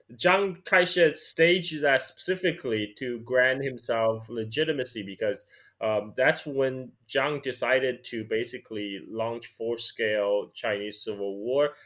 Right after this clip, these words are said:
and he did not want to enter into a coalition government with the communists.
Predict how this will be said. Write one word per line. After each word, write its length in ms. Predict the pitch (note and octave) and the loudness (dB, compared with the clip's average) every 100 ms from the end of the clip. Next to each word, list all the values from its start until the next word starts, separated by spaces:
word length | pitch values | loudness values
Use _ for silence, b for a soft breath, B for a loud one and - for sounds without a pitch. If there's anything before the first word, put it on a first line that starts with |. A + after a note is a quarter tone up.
| B | B
and 140 | G#2 | -4
he 100 | A2+ | -4
did 180 | C#3 C#3 | -4 -2
not 260 | C#3 C#3 B2 | 0 2 4
want 280 | C3 C#3 C#3 | 2 2 -2
to 160 | C3+ | -6
enter 280 | B2 B2 C3 | -8 -6 -6
into 420 | A#2+ A#2+ - A#2+ | -4 -8 -6 -2
a 60 | G#2 | -2
coalition 640 | - A2 G#2 B2 - A#2 | -2 -6 -4 -4 -4 -8
government 340 | G#2+ G#2+ G#2 G2 | -6 -6 -6 -8
with 120 | F#2+ | -10
the 60 | F#2+ | -10
communists. 720 | G2+ G#2 G2+ F#2 D#2 - | -8 -8 -6 -8 -10 -12